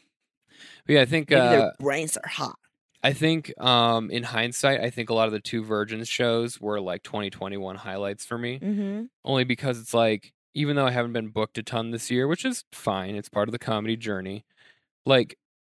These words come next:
Speaker 1: every week I got to be a real comedian at Two Virgins.
Speaker 2: Come on, Max.
Speaker 1: And some of these, some of these shows were, like, so much fun to do. So I'll take that as a win in my book, you know?
Speaker 2: Mm. You know what it,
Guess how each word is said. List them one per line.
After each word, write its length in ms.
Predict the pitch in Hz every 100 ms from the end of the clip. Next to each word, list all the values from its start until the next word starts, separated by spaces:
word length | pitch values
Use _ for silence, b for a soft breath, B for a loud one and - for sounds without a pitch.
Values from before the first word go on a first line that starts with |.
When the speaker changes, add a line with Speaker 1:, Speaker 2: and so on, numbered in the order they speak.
| _ _ -
Speaker 1:
every 260 | 156 175
week 260 | 131 123 120
I 80 | 110
got 200 | 107 107
to 80 | 110
be 220 | 104 104
a 80 | 92
real 240 | 98 101
comedian 680 | - 98 95 101 107 110 101
at 160 | 107
Two 180 | - 113
Virgins. 580 | 98 90 110 110 117 131
Speaker 2:
Come 200 | - 302
on, 280 | 170 76 73
Max. 200 | - 98 -
Speaker 1:
And 180 | 143
some 180 | 143 170
of 40 | 208
these, 300 | 175 127 139
some 180 | 180 180
of 60 |
these 100 | 123
shows 320 | - 117 104
were, 140 | 107 80
like, 240 | 82 76
so 200 | - 175
much 160 | 165 127
fun 360 | - 104 78 95
to 120 | -
do. 360 | 80 71 58 - _
So 460 | - 117 107 104 - -
I'll 120 | 147
take 200 | - 156
that 180 | 123 113
as 100 | 113
a 60 | 101
win 400 | 101 98 98 98 -
in 140 | 110
my 200 | 104 101
book, 380 | 98 95 107 - _
you 180 | 123 117
know? 240 | 110 120 - -
Speaker 2:
Mm. 360 | 202 190 185 185 B B B B -
You 140 | 240
know 100 | 254
what 120 | 247
it, 200 | 240 233